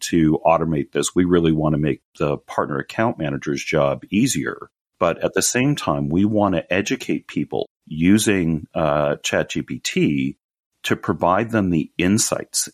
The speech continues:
and the analytics that are more than just what you would see on the surface. So it,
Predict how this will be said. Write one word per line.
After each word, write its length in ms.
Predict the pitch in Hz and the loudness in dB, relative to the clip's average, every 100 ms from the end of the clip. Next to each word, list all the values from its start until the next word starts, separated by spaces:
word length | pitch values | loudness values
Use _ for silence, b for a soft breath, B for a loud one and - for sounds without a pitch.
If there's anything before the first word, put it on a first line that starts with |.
| - | -2
and 180 | 87 | 2
the 140 | 78 78 | 2 0
analytics 920 | 92 107 101 80 85 98 - - - - _ _ _ | -2 0 0 0 2 2 -2 -6 -8 -8 _ _ _
that 180 | - 82 | -2 0
are 440 | 80 78 76 78 - | 2 2 2 2 -2
more 460 | 87 85 95 117 | -2 2 4 4
than 260 | 117 90 82 | 2 0 0
just 480 | 85 78 76 - - - | 2 0 0 -4 -8 -12
what 320 | 87 80 85 | -4 0 0
you 100 | 85 | 0
would 140 | 80 73 | -2 -2
see 300 | - 98 85 | -2 0 2
on 160 | 73 | 0
the 80 | 65 | -2
surface. 680 | - 110 110 - - - - - _ _ - | -2 0 0 -2 -6 -6 -8 -14 _ _ -8
So 500 | - 80 76 73 76 - | -2 0 2 0 -2 -4
it, 240 | - 87 | -2 -2